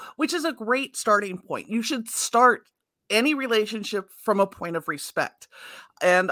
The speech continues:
I'm a fan of saying, you know, "Don't pull her hair until she begs you to do it.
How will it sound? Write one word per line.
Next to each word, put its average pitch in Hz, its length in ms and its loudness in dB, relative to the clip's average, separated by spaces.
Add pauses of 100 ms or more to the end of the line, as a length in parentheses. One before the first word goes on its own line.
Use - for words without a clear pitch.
I'm 196 180 4
a 185 80 4
fan 208 320 -2
of 190 100 -6
saying, 180 400 -4
you 175 80 -6
know, 123 100 -4
"Don't 180 340 2
pull 277 180 -2
her 262 120 0
hair 247 240 0
until 233 240 -4
she 233 140 -6
begs 175 360 -2
you 208 100 -2
to 202 100 -6
do 196 260 0
it. - 180 -10